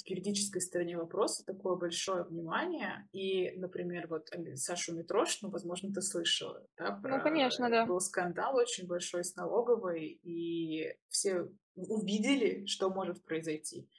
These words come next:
Speaker 1: и как может произойти, когда ты пытаешься, да, как-то, м, <laughs> воз-, ну, я,
Speaker 2: Уйти,
Speaker 1: опять же
Speaker 2: уйти
Speaker 1: таки,
Speaker 2: от
Speaker 1: уйти
Speaker 2: налогов.
Speaker 1: от ответственности, да, уйти от налогов и так далее. И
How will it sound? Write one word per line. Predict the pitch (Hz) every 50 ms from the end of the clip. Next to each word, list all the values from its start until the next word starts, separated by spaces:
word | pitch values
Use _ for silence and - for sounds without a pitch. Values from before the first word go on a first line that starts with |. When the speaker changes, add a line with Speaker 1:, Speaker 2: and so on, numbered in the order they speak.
| - - - _
Speaker 1:
и | - 180
как | - 185 180 -
может | 185 165 170 165 165 160 -
произойти, | _ - 165 170 165 156 156 - - 208
когда | 226 - 214 190 180 180 175
ты | - - 180 175 175 175 175 175 - _ _ _ _ _ _ _ _ _ _ _ _ _ _ _ _
пытаешься, | 202 196 202 185 175 160 160 165 - - - - - 170 165
да, | 165 160 165 -
как-то, | - - - - - - 165
м, | - 160 170 170 165 139 135 - - - - - - - -
<laughs> | 285 302 285 - - -
воз-, | 214 208 190 -
ну, | 220 269 269 - - -
я, | 262 302 240 233 220
Speaker 2:
Уйти, | - 294 262
Speaker 1:
опять | 233 214 202 247 294
же | 311
Speaker 2:
уйти | 202 - 208 220
Speaker 1:
таки, | 240 233
Speaker 2:
от | 233 233 226 220
Speaker 1:
уйти | 226 226 214 220 214 202
Speaker 2:
налогов. | 208 220 233
Speaker 1:
от |
ответственности, | 220 220 - 196 214 202 180 - - - 185 180 180 175 170 - - - 170
да, | 160 180 180 180
уйти | 180 180 180 - 214
от | 226 240 226 -
налогов | 196 185 175 180 214 254 240 226 214 214 - -
и | 180
так | - 175 165 170
далее. | - 185 - 330 339 302 240 208 196 202 202
И | 190 190 190 190